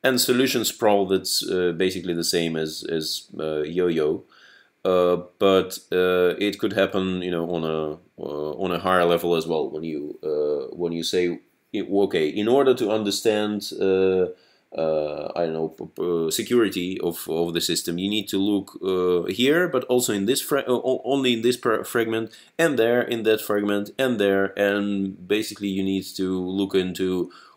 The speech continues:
all classes in very specific places. And if you don't have the original developers with you, then, uh, it, it becomes almost impossible to, uh, to see, to find all these, uh, bits.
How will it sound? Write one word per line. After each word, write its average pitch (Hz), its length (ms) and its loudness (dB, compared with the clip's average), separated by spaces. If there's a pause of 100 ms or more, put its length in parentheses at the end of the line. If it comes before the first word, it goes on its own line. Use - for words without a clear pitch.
(100)
all 127 240 4
classes 110 540 2
in 92 260 -4
very 104 200 2
specific 92 480 -6
places. - 580 -4
And 80 800 -8
if - 480 -10
you 98 180 -2
don't 107 260 2
have 101 160 -2
the 95 60 4
original 123 420 2
developers 113 580 0
with 104 160 -2
you, 98 260 2 (420)
then, 90 600 -2
uh, 82 460 -2
it, 82 300 -6
it 90 180 -6
becomes 90 360 -2
almost 82 400 -4
impossible 76 500 -8
to, 71 840 -10
uh, - 80 -16
to - 100 -14
see, - 220 -8
to 76 80 -8
find 73 360 -6
all 71 180 -6
these, - 400 -8 (160)
uh, - 460 -8 (300)
bits. - 400 -8